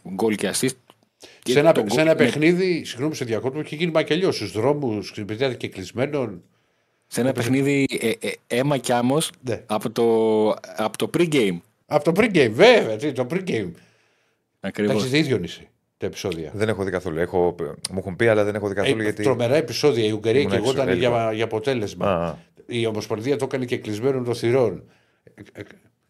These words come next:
Speaker 2: πρώτη φορά, δηλαδή, αντίδραση όμως ο κόσμος που το έκανε και κλεισμένο. Δηλαδή, τώρα στην Ελλάδα που είναι και κλεισμένο με τη, με τους Νεοζηλανδούς,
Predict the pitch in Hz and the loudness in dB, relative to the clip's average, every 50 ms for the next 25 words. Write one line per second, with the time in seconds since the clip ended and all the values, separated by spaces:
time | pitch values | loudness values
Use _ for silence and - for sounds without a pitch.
0 | _ _ _ _ _ _ - _ _ - - 226 226 - - 170 190 214 185 151 | _ _ _ _ _ _ -20 _ _ -6 -6 -6 -4 -2 -2 0 0 0 0 0
1 | 120 110 113 117 123 196 175 151 117 104 - - 107 123 131 120 120 113 98 123 | 0 0 -2 -2 -2 -4 -2 -2 -4 -4 -4 -6 -6 -4 -4 -6 -6 -6 -4 -4
2 | 135 135 120 101 - - 131 120 135 127 120 - 107 - 110 107 101 - 135 113 | -4 -4 -6 -10 -10 -10 -10 -8 -8 -8 -8 -10 -10 -8 -8 -6 -4 -4 -2 -2
3 | 101 92 95 101 107 113 120 139 135 123 117 - 107 98 98 113 127 123 120 110 | -4 -4 -4 -4 -4 -4 -4 -4 -4 -4 -6 -6 -6 -4 -2 -2 -2 -2 -2 -6
4 | 117 - 127 123 120 117 113 104 - 95 92 101 123 120 120 113 101 90 95 92 | -8 -8 -8 -8 -8 -8 -10 -12 -12 -12 -10 -8 -6 -6 -4 -4 -6 -6 -6 -8
5 | 90 87 85 85 82 82 85 85 95 98 98 101 98 98 98 98 101 98 98 95 | -8 -8 -8 -8 -8 -10 -10 -10 -10 -10 -10 -10 -8 -8 -6 -6 -6 -6 -6 -6
6 | 95 95 123 156 - - - | -6 -8 -10 -10 -10 -12 -20